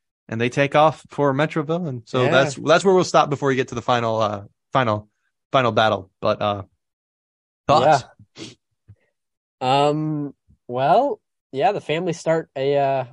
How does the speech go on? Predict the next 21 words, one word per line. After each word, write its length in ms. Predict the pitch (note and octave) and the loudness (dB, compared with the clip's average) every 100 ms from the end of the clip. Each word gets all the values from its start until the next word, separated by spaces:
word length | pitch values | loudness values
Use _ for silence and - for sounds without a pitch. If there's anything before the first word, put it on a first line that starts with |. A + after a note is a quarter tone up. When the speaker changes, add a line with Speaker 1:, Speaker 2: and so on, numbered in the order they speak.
| - | -16
Speaker 2:
working 340 | C3+ D#3 E3 D#3 | -8 -6 -4 -4
together 540 | C#3 C#3 D3+ G3 F#3+ - | -2 0 2 0 -4 -12
as 160 | B2 B2 | -10 -10
a 60 | |
team, 600 | - - C#3+ E3 G3+ A3+ G#3+ | -14 -6 -4 -2 -4 -6 -8
and 400 | B2 A#2 A#2 A#2 | -8 -8 -10 -8
they 200 | A#2 A2 | -6 -6
escape. 560 | G#2 - B2+ D3 E3 _ _ _ _ _ _ - | -8 -8 -4 -2 -4 _ _ _ _ _ _ -8
I 120 | C#3+ | -4
feel 240 | G3 G#3 | 4 6
like, 320 | G#3+ G3+ - _ _ | 6 4 -2 _ _
I 120 | E3+ F3 | 0 2
don't 160 | E3+ | 2
know, 180 | D#3 C3 | 0 -2
like, 300 | C#3 C3+ B2+ _ _ _ _ _ _ _ _ | -2 -2 -4 _ _ _ _ _ _ _ _
yeah, 240 | D3 C3+ A#2+ | 0 2 2
like 300 | B2 B2 D3+ | -2 -6 -6
you 120 | C3+ | -6
said, 360 | - D#3 A#2 | -2 0 0
like, 340 | A2 G#2+ G#2 - | 0 -4 -6 -10
I, 280 | C3 A#2 | -4 -4